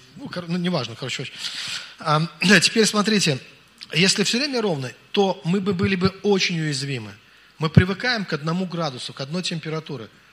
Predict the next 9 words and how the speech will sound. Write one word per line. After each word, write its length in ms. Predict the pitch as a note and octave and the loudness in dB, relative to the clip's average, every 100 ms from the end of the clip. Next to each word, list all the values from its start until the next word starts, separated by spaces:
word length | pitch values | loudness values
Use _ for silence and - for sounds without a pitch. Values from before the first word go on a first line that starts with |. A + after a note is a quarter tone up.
| _ | _
Легкое 680 | C3 F#3 A#3 F#3 - D3+ C3 | -2 2 4 2 2 -4 -4
изменение 480 | B2 D3+ C3+ B2 B2 | -2 -2 -4 -4 -6
климата, 600 | F3+ A#3 G3 - G#2+ G2 _ _ _ _ _ - | -4 -4 -4 -6 -10 -14 _ _ _ _ _ -18
и 80 | A2+ | -10
тебе 300 | A2+ G#2 G#2 | -10 -8 -10
не 140 | C3+ | -8
выжить. 400 | D#3+ F#3+ E3 - _ _ _ _ _ - _ _ _ _ - | -8 -10 -12 -16 _ _ _ _ _ -20 _ _ _ _ -10
Более 280 | C#3 G3+ A3+ | -4 -4 -4
того, 360 | G#3+ F3+ B2 | -6 -6 -10